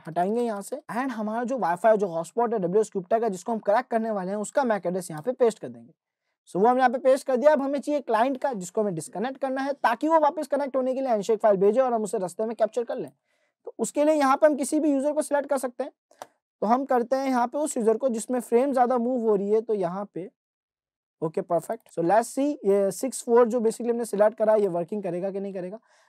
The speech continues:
And इसको कॉपी पेस्ट करना थोड़ा टिपिकल हो सकता है आप लोगों के लिए, जैसे अभी नहीं हुआ है, because वर्किंग प्रोसेस में क्या है, आप सिलेक्ट नहीं कर पाते, तो आपके पास दो ही ऑप्शन होंगे, या तो क्लोज करें, जो कि हम कर नहीं सकते,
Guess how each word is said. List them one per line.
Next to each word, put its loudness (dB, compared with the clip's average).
And 4
इसको 0
कॉपी 2
पेस्ट -2
करना 2
थोड़ा 2
टिपिकल -2
हो 0
सकता -4
है 4
आप 0
लोगों -2
के -4
लिए, 4
जैसे -4
अभी 0
नहीं 0
हुआ -2
है, -8
because 2
वर्किंग 2
प्रोसेस 0
में -4
क्या 0
है, 2
आप 2
सिलेक्ट 0
नहीं -2
कर 0
पाते, 0
तो 2
आपके -2
पास 0
दो 6
ही 8
ऑप्शन 0
होंगे, 0
या 6
तो 2
क्लोज 2
करें, -2
जो -6
कि -8
हम -6
कर 4
नहीं -2
सकते, -8